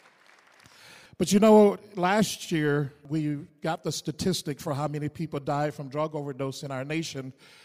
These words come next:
uh, and it, it exceeded the year before. The year before was the highest ever. A hundred and seven thousand eight hundred and thirty-six people died from drug overdose in our nation, mostly driven by the fentanyl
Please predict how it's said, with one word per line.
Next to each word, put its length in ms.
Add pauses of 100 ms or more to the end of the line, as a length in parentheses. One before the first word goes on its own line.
(140)
uh, 260
and 160
it, 220 (160)
it 300
exceeded 640
the 60
year 200
before. 400
The 100
year 200
before 360
was 180
the 100
highest 580
ever. 400 (480)
A 60
hundred 320
and 100
seven 400
thousand 580
eight 200
hundred 340 (100)
and 240
thirty-six 520
people 320
died 280
from 160
drug 260
overdose 440
in 80
our 140
nation, 400 (520)
mostly 380
driven 400
by 160
the 100
fentanyl 580